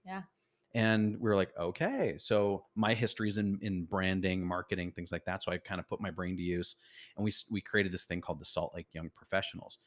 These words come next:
Speaker 1: Mm.
Speaker 2: I don't talk about this often. I don't know if I've ever mentioned this on a podcast. And
Speaker 1: Yeah.
Speaker 2: so we start this thing.
Speaker 1: Okay.
Speaker 2: And I'm like, "You know what? Let's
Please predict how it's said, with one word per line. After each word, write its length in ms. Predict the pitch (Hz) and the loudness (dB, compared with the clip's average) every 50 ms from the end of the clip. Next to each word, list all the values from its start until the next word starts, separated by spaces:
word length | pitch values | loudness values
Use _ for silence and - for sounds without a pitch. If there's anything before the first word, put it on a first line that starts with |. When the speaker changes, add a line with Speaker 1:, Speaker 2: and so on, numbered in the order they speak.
| _ - | _ -10
Speaker 1:
Mm. 340 | 170 190 220 247 247 185 151 | -8 -6 -4 -4 -4 -2 2
Speaker 2:
I 40 | 104 | 4
don't 160 | 110 147 - | 4 6 8
talk 200 | - 220 247 - 277 | 8 8 8 8 8
about 160 | 226 139 - | 6 6 6
this 160 | 98 - - | 2 0 0
often. 320 | 82 80 - - 65 - - _ _ _ _ - | 0 0 -2 -6 -12 -12 -14 _ _ _ _ -4
I 140 | - 101 127 | 0 2 4
don't 120 | 175 202 | 6 6
know 60 | 143 | 6
if 80 | 117 - | 6 6
I've 140 | 120 117 123 - | 6 4 4 2
ever 160 | 131 135 160 | 2 4 4
mentioned 320 | 139 135 131 - 139 120 123 | 4 2 2 2 0 0 2
this 100 | 120 127 | 2 2
on 120 | 117 113 | 2 2
a 40 | 110 | 2
podcast. 540 | - 123 143 - - 98 85 80 - - - | 2 2 2 2 2 0 -2 0 -2 -4 -2
And 240 | - 107 107 104 - _ | 0 0 0 0 -2 _
Speaker 1:
Yeah. 200 | - 226 262 220 165 - _ _ | -4 -4 -4 -4 -4 -8 _ _
Speaker 2:
so 140 | - - 151 | -2 2 4
we 80 | 135 123 | 4 4
start 280 | - - 180 220 - | 6 4 4 4 4
this 160 | - 214 - - | 0 -2 -2 2
thing. 300 | - 98 92 107 127 - _ _ _ _ | 2 2 2 2 -2 -6 _ _ _ _
Speaker 1:
Okay. 360 | _ - 71 156 185 220 254 - _ _ _ _ _ - | _ -10 -8 -8 -8 -8 -10 -12 _ _ _ _ _ 0
Speaker 2:
And 60 | 120 | 2
I'm 60 | 123 123 | 4 4
like, 160 | 123 113 117 | 4 4 4
"You 60 | 131 143 | 4 4
know 40 | 160 | 4
what? 80 | 147 | 4
Let's 180 | 147 143 - | 2 0 -2